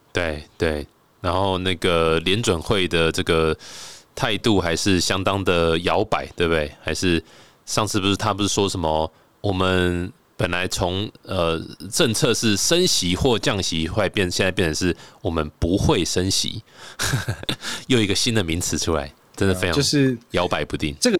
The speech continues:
Speaker 2: 是，这个是比较，但是因为反正今年严，严格来说就是选年嘛，所以，然后再来，我觉得差不多走完一个，一，一个 cycle 啦，所以我，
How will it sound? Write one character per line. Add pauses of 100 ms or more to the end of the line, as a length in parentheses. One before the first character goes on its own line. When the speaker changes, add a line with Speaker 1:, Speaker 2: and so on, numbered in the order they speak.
Speaker 2:
是，
这
个
是
比
较， (100)
但
是
因
为
反
正
今
年 (920)
严，
严
格
来
说
就
是
选
年
嘛，
所
以， (720)
然
后
再
来，
我
觉
得
差
不
多
走
完
一
个， (720)
一，
一
个
cycle
啦，
所
以
我，